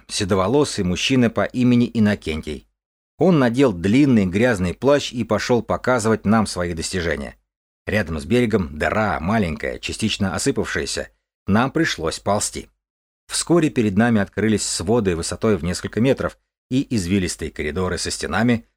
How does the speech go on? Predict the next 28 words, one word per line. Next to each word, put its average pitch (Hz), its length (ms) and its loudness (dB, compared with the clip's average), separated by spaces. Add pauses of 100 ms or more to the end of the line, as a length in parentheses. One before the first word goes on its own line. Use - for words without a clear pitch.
покрытыми 87 520 -4
льдом. 98 320 0 (560)
Кое-где 101 480 0
просвечивал 98 800 -4
дневной 85 360 -2
свет. - 360 -10 (800)
Иннокентий 117 680 2
вошел 104 340 2
по - 120 -4
колено 101 420 2
в 80 140 -8
мутную 92 400 2
грязь 127 340 0 (240)
и 139 80 2
указал 123 480 2
карманным 101 480 2
фонариком 87 540 -2
на 90 100 0
стены. 73 400 -4 (460)
То 85 120 -4
тут, 123 340 -2
то 90 100 -6
там 107 260 0
выступали 95 480 -2
отмытые 95 560 2
до 85 80 -2
бела 87 300 0
кости. - 480 -2